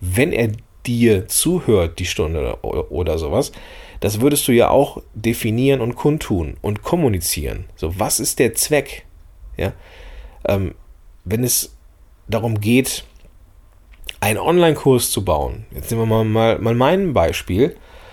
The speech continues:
ähm, die Leute wollen nicht unbedingt einen Podcast haben. Auch wenn sie bei mir sind und einen Podcast haben wollen. Die wollen ja nicht nur einen Podcast haben, sondern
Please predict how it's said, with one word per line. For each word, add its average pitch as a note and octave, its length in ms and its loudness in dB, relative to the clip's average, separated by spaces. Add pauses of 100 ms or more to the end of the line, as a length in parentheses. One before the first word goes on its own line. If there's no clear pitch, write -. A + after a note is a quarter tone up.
(180)
ähm, A2 380 0 (120)
die G#2+ 80 0
Leute B2+ 640 4
wollen B2+ 480 4
nicht C#3+ 160 0
unbedingt B2 420 2
einen G#2 140 0
Podcast - 680 0
haben. D2+ 340 -6 (1080)
Auch - 200 -8
wenn A2+ 120 0
sie A2+ 100 0
bei A2 120 2
mir A2+ 260 4
sind B2 220 0
und G2+ 140 -2
einen G2+ 80 0
Podcast - 640 -2
haben E3 360 -2
wollen. D#2 320 -2 (540)
Die G#2 180 0
wollen D#3+ 220 4
ja C3 140 4
nicht C#3 280 -2
nur B2+ 220 4
einen G#2 120 0
Podcast A#2 640 -2
haben, G#1+ 320 -8 (880)
sondern B2+ 440 2